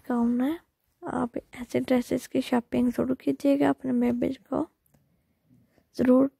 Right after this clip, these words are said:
ट्राई करवाइएगा। पर हमारी आज की वीडियो में डिफरेंट साइज के क्यूट बेबी गर्ल के आउटफिट्स देखने को मिलेंगे।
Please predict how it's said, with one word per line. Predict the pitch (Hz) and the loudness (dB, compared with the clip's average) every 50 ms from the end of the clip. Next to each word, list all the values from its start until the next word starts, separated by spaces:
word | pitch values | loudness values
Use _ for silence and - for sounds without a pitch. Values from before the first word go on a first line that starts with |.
| _ - | _ -2
ट्राई | - 294 285 277 269 | 2 4 6 6 4
करवाइएगा। | - - 262 262 262 262 254 269 254 254 254 - 277 285 302 320 - - - _ _ _ _ _ _ _ _ _ _ _ _ _ _ _ - | 2 0 0 2 4 4 4 4 4 2 2 2 2 2 2 0 -4 -8 -20 _ _ _ _ _ _ _ _ _ _ _ _ _ _ _ -2
पर | 294 294 294 | 0 0 2
हमारी | 294 302 285 277 269 269 254 | 2 2 4 4 4 6 4
आज | 247 247 - - | 4 2 0 -2
की | - 262 | -2 0
वीडियो | 254 262 254 254 277 262 | 2 2 2 2 2 0
में | 269 254 269 277 285 285 277 262 | 2 2 2 4 4 4 2 2
डिफरेंट | 277 254 - - 277 285 285 277 | 0 -2 -2 0 0 0 0 -2
साइज | - - 254 254 254 240 - - | -2 -2 0 0 0 -2 -4 -6
के | - 277 269 262 277 285 294 | -2 0 2 2 2 2 0
क्यूट | - _ _ _ _ - 285 262 247 - | -2 _ _ _ _ -2 -2 -2 0 2
बेबी | 269 262 247 254 254 | 2 2 2 0 -2
गर्ल | - 262 262 262 | -2 -2 -2 -2
के | - - - | -2 -2 -2
आउटफिट्स | - - - - 269 269 - - - | -2 -4 -4 -6 -10 -10 -8 -4 -2
देखने | 277 262 - - 269 277 277 | -2 -2 -2 -2 -2 -2 0
को | 277 277 | 0 0
मिलेंगे। | 277 277 262 269 269 262 262 269 269 285 | 2 2 2 2 2 2 2 2 2 2